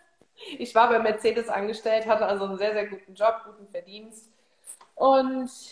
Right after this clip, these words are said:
ja, hab dann, äh, also ich war einfach nicht so glücklich mit dem, was ich gemacht hab. Ich war mit diesem,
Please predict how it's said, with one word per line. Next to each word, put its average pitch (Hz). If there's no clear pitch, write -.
ja, 185
hab 220
dann, 240
äh, 208
also 214
ich 214
war 214
einfach 208
nicht 202
so 185
glücklich 175
mit 202
dem, 185
was 175
ich 175
gemacht 165
hab. -
Ich -
war 247
mit 247
diesem, 214